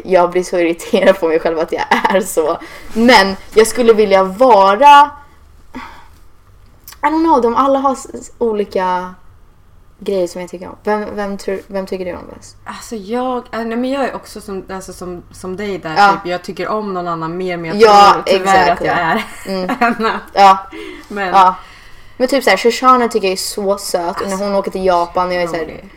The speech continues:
Speaker 2: Nej.
Speaker 1: dör för henne.
Speaker 2: När hon embrace att hon är tillbaka på väg
Speaker 1: Ja.
Speaker 2: hem. <laughs>
Speaker 1: I love her. Alltså, jag dör för henne. Och bara hur de pratar. Allting är så här, "And then we went to this, and then we went, and, like, I was so fun." And, like, blah, blah, blah. Så här, hela tiden. <laughs> Jag kör hundratio.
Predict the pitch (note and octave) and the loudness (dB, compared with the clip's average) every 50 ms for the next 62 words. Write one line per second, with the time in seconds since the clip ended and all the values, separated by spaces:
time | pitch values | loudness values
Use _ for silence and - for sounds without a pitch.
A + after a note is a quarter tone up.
0 | - - - G3 F3+ - G3+ G3 F#3 F3 F3 E3+ - - F#3 F3 E3 - G3+ G3+ | -20 -14 -12 -10 -4 0 2 2 2 2 0 -2 -4 -6 -8 -6 -6 -6 -4 -4
1 | F#3+ F3+ F#3+ F3+ F3 F3 E3+ E3+ E3+ - G3 F#3+ G3+ F#3 F#3 F#3 F3+ - F3+ F3+ | -4 -6 -6 -6 -6 -6 -6 -6 -6 -10 -10 -8 -8 -8 -6 -8 -8 -8 -8 -10
2 | - F#3+ D#3+ F3 E3 D#3+ D#3+ - E3+ - F3+ E3 E3 D#3+ D3+ D#3+ F3+ G3+ G3 F#3 | -10 -10 -6 -6 -6 -6 -6 -10 -14 -16 -14 -12 -10 -8 0 4 6 8 8 8
3 | E3 - - F3 F#3+ B3+ B3+ C#4+ E4 F4 - - G4+ A4+ - - D#4+ D#4 D#4 - | 6 4 -2 -4 -4 2 6 6 6 6 8 6 6 6 6 4 2 2 2 2
4 | - D4+ D#4+ - F#3+ F#3 F3+ - F3+ F3 F3 E3+ E3 D#3+ D#3+ E3 - - E3+ D#3+ | 0 0 0 0 0 0 -2 -2 -2 0 0 0 0 -2 -4 -6 -8 -8 -8 -8
5 | - - - - - F#3 - - F#3 F3+ F3 F3 D#3+ E3 E3 E3+ D3+ - - - | -8 -8 -8 -8 -8 -8 -6 -6 -4 -2 -2 -2 -2 -4 -6 -6 -6 -8 -10 -12
6 | - E3 F3 F3+ F#3 F#3 - - - - - - G#3+ A#3+ B3+ B3 B3+ C4+ C4 A#3+ | -12 -12 -12 -12 -14 -14 -18 -20 -20 -8 -2 2 4 4 4 6 6 6 6 6
7 | A#3 A3 G#3 - B3+ A3+ F#3 F3 - - G#3+ A3 A3 A3+ G#3+ G3+ - F#3 F3 F3 | 4 4 2 4 4 6 6 4 4 4 4 4 4 2 0 0 2 2 2 2
8 | - - - - - - D#4+ - G#3 G3 F#3+ G3+ A#3+ D#4 G4+ - - - B3 - | 0 -8 -16 -16 -14 -8 -4 -2 0 2 4 4 4 4 2 2 0 0 0 0
9 | D4 - - E4 - - G#3+ G3+ G3+ A3+ C#4+ E4 E4+ A#3+ - A#3 A3+ A3+ A3 F#3+ | 0 -4 -6 -10 -6 -2 0 2 2 4 4 2 2 0 0 0 0 0 0 0
10 | - - G3+ G3+ G#3+ G#3+ - - - A3+ F3+ E3+ F3 - F#3+ F#3+ G#3+ D#4 G#4+ G#4 | 0 0 2 2 2 2 0 -2 -2 -2 0 0 -2 -4 -4 -4 -4 -4 -4 -4
11 | - - - - E4 E4 D#4 A#3+ A3 G3 F#3 F3 F#3 G3 E3 A2 - - - - | 0 2 4 4 4 4 4 4 6 6 4 4 2 0 -4 -6 -8 -10 -8 -4
12 | G#3 F#3+ E3+ E3 - - A3 - D4 C4 - D4+ A#3 B3+ C4 D4 - - D4+ C4 | -4 -2 -4 -4 -6 -6 -4 -4 -2 0 0 0 0 2 0 0 2 2 0 2
13 | - - F#4+ - E4 D#4+ - - - A#3 F#3+ E3+ F3 - - - - - F4 C#4+ | 2 2 4 4 4 2 2 2 4 2 2 2 0 -2 -4 -4 -6 -4 -4 -4
14 | C4+ - - C#4 B3 B3+ A3 G3 F#3 F#3+ F3+ F#3 F3+ F3 F3 - - - G#3 G#3+ | -4 -2 2 4 6 6 6 4 0 0 0 2 2 2 0 0 2 2 2 2
15 | G3 F3+ F3+ A3 G#3 D#3+ - E3+ | 0 0 2 2 2 2 2 -4